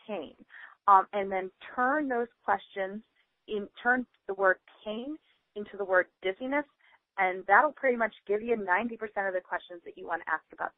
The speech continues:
dizziness. Um, so in thinking about pain,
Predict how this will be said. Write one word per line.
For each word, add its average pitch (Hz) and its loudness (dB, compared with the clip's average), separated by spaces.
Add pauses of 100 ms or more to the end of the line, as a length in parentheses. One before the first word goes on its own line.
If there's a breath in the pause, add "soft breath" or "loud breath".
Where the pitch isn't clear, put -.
dizziness. - -12 (600 loud breath)
Um, 180 6 (140)
so 220 0
in 220 -6
thinking 247 -6
about 180 2 (260)
pain, 170 -6